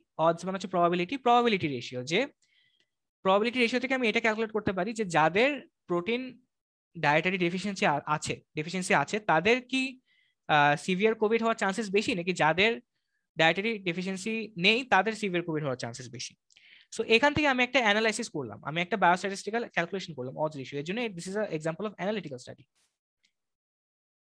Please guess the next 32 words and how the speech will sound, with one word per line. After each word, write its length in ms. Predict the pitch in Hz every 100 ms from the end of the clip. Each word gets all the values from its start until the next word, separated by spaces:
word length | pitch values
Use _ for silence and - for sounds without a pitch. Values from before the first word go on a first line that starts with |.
| _ _ _ -
এই 440 | 202 277 311 294
স্টাডিটা 440 | 254 - 202 240 269
করে, 340 | 220 151 165
এই 340 | 240 185 208 -
অ্যানালিসিসটা 580 | 185 196 208 226 -
করে 280 | 220 165 165
আমি 320 | 240 170 226
মোটামুটি 480 | 254 170 196 202 254
একটা 360 | 254 165 - 240
টেস্ট 320 | - 202 -
করতে 240 | 226 214
পারি 180 | 156 143
আমার 180 | 139 147
প্রিভিয়াস 340 | - 156 175
হাইপোথেসিসটা, 720 | - 147 180 180 165 - 165 262
যে 280 | 208 147 226 - _ _ _ _ -
এটা 140 | 175
কারেক্ট 300 | 196 175 190
নাকি 200 | 190 185
না। 240 | 139 151 - -
But 120 | 185
this 360 | 185 165 240 -
test 240 | 208 214 175
is 120 | 165
not 120 | 170
completely 440 | 214 165 175 190 185
solid। 260 | 135 101 - _ 170
This 200 | 233 -
test 280 | 196 269 - _ _ _ - _ _ 190
completely 480 | 185 185 214 277
solid 300 | 190 175 202
না, 240 | 156 143